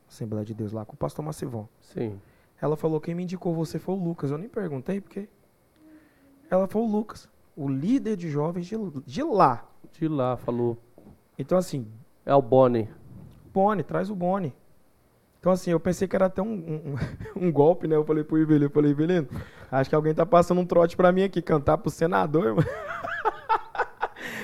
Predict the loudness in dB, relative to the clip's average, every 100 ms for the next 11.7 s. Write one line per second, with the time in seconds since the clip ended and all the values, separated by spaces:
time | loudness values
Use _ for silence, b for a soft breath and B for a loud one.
0 | -12 2 4 6 4 2 2 2 2 -6
1 | -18 b b b b b -4 -2 0 0
2 | 2 0 0 -4 -2 0 0 -2 -2 0
3 | 2 0 0 -2 0 0 -2 -2 -2 0
4 | 0 0 -2 -4 -2 0 -2 -4 -4 -4
5 | -2 -4 -2 0 2 2 6 6 6 6
6 | 8 6 4 -6 -6 -6 -4 -6 -8 -8
7 | 0 2 4 2 4 2 2 2 4 4
8 | 4 4 4 4 2 -6 0 6 8 8
9 | 6 0 -4 -4 4 4 4 2 2 2
10 | 2 2 6 8 10 8 8 8 6 4
11 | 0 0 0 2 2 -2